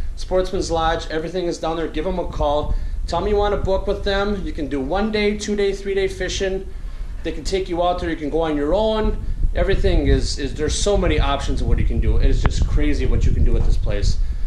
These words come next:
And they're so helpful and they're so nice. Like I said, we haven't had a problem with anybody. But if you haven't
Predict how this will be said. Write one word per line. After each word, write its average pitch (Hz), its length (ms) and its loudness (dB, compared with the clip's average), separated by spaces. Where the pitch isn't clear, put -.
And 135 160 2
they're 139 200 2
so - 380 2
helpful 135 380 2
and 123 100 0
they're 120 80 0
so 120 220 2
nice. 110 400 0
Like 131 120 -2
I 147 40 0
said, 135 240 0
we 131 80 0
haven't 123 240 0
had 123 120 -2
a 110 40 -2
problem 123 300 0
with - 100 0
anybody. 131 380 0
But 123 120 0
if - 80 2
you 151 60 0
haven't 220 460 0